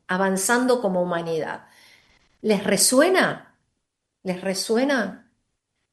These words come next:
Acá, eh, María Cecilia Otero. "Hoy agradezco profundamente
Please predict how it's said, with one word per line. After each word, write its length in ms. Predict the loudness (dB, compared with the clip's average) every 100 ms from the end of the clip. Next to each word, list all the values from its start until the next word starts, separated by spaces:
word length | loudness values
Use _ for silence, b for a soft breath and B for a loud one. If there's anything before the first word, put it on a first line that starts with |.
| _ _ _ _ _ _ _ _ _ -6
Acá, 880 | -6 0 4 6 6 4 0 -14 _
eh, 640 | -2 2 2 2 0 -4 -14 _
María 580 | -2 0 2 4 4 2
Cecilia 720 | -2 -8 -6 -4 -2 2 2
Otero. 540 | 0 -2 -2 -6 -8
"Hoy 320 | 4 4 4 0
agradezco 640 | -2 2 2 2 0 -2
profundamente 1120 | -4 -4 -4 0 0 2 2 0 0 0 -2